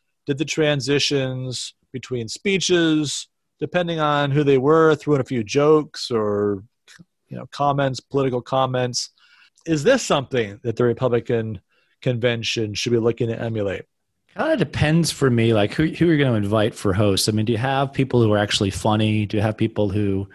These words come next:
Speaker 1: Yeah.
Speaker 2: you wanna see? Uh, I mean, the most of the people that, um, that were there this week are not really individuals that I'm drawn to. So,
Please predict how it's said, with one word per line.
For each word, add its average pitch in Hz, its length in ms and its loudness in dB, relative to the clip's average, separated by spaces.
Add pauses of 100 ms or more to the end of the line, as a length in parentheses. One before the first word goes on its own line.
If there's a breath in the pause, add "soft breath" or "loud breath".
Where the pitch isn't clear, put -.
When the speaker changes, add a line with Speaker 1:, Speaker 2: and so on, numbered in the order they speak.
(140)
Speaker 1:
Yeah. 107 240 0
Speaker 2:
you 82 80 -14 (120)
wanna 110 260 2
see? 123 560 2
Uh, 101 140 -4 (500 loud breath)
I - 20 -8
mean, 123 140 2
the 120 80 -2
most 139 240 0
of 131 60 -2
the 123 60 -2
people 123 320 0
that, 107 340 0
um, 98 400 -2 (180)
that 113 100 0
were 110 140 -2
there 104 220 4
this 101 180 0
week 101 260 -2
are 95 80 0
not 98 200 -2
really 101 280 -2
individuals 101 540 0
that 101 100 -6
I'm 95 140 -2
drawn 101 340 0
to. 101 220 -2
So, 95 420 -4